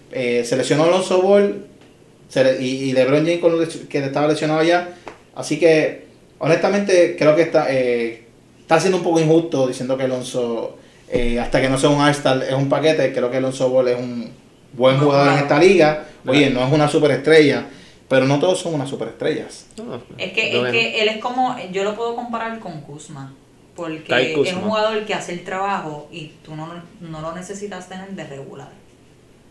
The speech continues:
Speaker 2: Él puede venir de la banca y te va a hacer el trabajo.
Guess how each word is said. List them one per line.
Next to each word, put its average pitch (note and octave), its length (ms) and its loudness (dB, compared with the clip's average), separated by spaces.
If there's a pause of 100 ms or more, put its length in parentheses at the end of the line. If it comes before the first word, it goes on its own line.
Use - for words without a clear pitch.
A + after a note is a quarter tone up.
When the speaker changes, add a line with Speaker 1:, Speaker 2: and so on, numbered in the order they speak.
Speaker 2:
Él D#3 140 -14
puede E3 180 -14
venir C#3+ 220 -12
de D3+ 80 -14
la D#3 80 -8
banca A3 520 -6
y F3 80 -10
te D3 100 -14
va C#3 80 -12
a - 20 -14
hacer D#3+ 180 -14
el E3+ 100 -16
trabajo. A3+ 640 -10